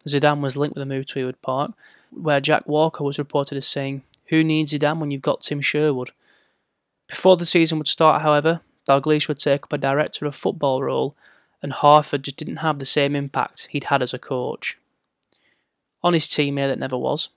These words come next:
Hendry said, "Zidane was at the training ground. We'd seen him and thought, 'Is this the next level?' We had a lot of finance, the prize money was great, there was a Champions League as well.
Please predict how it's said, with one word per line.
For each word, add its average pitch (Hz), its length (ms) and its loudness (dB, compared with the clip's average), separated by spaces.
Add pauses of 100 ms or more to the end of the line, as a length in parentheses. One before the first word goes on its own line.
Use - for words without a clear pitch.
Hendry 135 280 -2
said, 135 320 0 (640)
"Zidane 180 320 4
was 156 120 2
at 151 60 -2
the - 60 -6
training 151 440 2
ground. 123 400 -4 (120)
We'd 135 160 -8
seen 143 280 2
him 139 60 -2
and 135 120 -6
thought, 127 360 0 (160)
'Is - 120 -2
this 143 180 2
the 147 60 -4
next 139 260 -4
level?' 151 360 0 (840)
We 165 80 6
had 147 80 6
a 147 80 2
lot 156 120 6
of - 60 0
finance, 151 640 4
the - 100 -8
prize 165 320 6
money 139 120 -4
was 131 160 -2
great, 139 440 -2
there 139 100 0
was 131 100 -6
a 131 40 -6
Champions 143 460 -4
League 156 220 0
as 127 100 -4
well. 135 300 -2